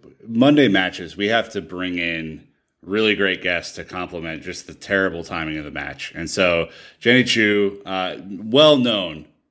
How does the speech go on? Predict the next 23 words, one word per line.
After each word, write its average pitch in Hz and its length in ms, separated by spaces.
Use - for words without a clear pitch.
C 120 180
B 92 160
S 87 140
Sports, 98 360
covering 76 360
Champions 101 400
League, 90 280
Chelsea, 90 480
F 87 140
C, 85 160
and 78 80
U 78 120
S 78 180
A, 92 240
doing 82 260
a 80 60
ton 95 180
of 80 80
videos 90 460
for 95 100
them 90 160
this 87 220
year. 87 280